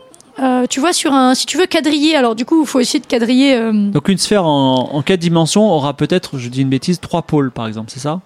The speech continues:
Speaker 1: Alors en fait, euh, en fait, on sait combien elle en a. Euh, une sphère en
Speaker 2: Mais
Speaker 1: trois dimensions, on a zéro. Une sphère en quatre dimensions, on a deux. Je sais plus, il y a un théorème qui dit ça.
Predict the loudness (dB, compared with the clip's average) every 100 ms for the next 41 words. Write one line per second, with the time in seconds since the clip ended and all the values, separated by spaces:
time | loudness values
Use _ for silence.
0 | _ -2 0 0 -2 0 0 0 -2 -2
1 | -2 0 2 2 2 0 -2 _ _ _
2 | _ -2 2 2 0 0 0 0 2 0
3 | 0 2 2 2 2 4 2 2 -2 -2
4 | -2 0 0 2 0 2 0 -2 -12 -12
5 | -10 -4 -2 -2 -2 0 0 0 0 0
6 | -2 -6 -4 -4